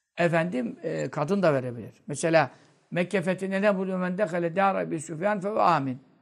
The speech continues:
Ebu Süfyan'ın evine, evine kim girdiyse güvence verdim buyur. Şimdi Mekke fethediliyor, İslam ordusu, Müslümanlar Kabe'ye doluyor. O arada bazı kafirler, müşrikler Ebu Süfyan'ın evine kaçtı.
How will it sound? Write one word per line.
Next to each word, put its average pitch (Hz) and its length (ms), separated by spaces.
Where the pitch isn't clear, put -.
Ebu 202 220
Süfyan'ın 180 420
evine, 202 380
evine 190 380
kim 226 220
girdiyse 214 680
güvence 190 420
verdim 139 340
buyur. 127 160
Şimdi 247 300
Mekke 214 280
fethediliyor, 214 680
İslam 208 320
ordusu, 190 520
Müslümanlar 185 600
Kabe'ye 185 420
doluyor. 156 380
O 233 100
arada 214 500
bazı 214 260
kafirler, 185 480
müşrikler 208 340
Ebu 208 180
Süfyan'ın 202 300
evine 214 260
kaçtı. - 420